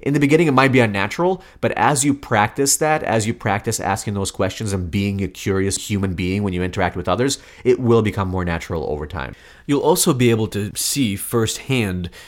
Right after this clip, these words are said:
Speaker 2: the tangible value that you're now creating by showing to somebody that you actually care about them.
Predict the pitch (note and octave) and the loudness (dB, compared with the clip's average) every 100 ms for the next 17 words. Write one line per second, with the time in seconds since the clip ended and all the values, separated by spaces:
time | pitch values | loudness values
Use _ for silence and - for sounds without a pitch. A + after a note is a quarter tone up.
0 | - - G#2 F#2+ - - A#2+ B2+ A2+ A2 | -18 -4 -2 -2 -4 -2 -2 0 0 0
1 | G2 G2 G2+ G#2+ A#2 G2+ F2+ E2 G2 F#2 | -2 -2 -2 0 0 0 -2 -2 -2 -2
2 | F2+ F2+ G2+ G2 - G2+ F#2+ F#2 A#2 G2+ | -2 -2 -2 -4 -6 -6 -2 0 0 -2
3 | E2 D#2+ - - - A2 G2 G2 G#2+ A2 | -4 -8 -14 -20 -12 -6 0 0 2 0
4 | G#2 F#2+ - - A2 G#2 G#2+ G2 F#2+ - | 0 -2 -4 -4 -2 0 0 -2 -4 -4
5 | F#2+ F#2 F#2 F2 F2+ - G2+ - - F#2+ | -2 -2 -2 -4 -4 -6 -10 -12 -6 -4
6 | F2 E2 _ - E2 D#2+ D#2+ D2+ - F2 | -2 -4 _ -12 -8 -2 -2 -2 -8 -10
7 | F2 D#2 G#1+ | -6 -6 -8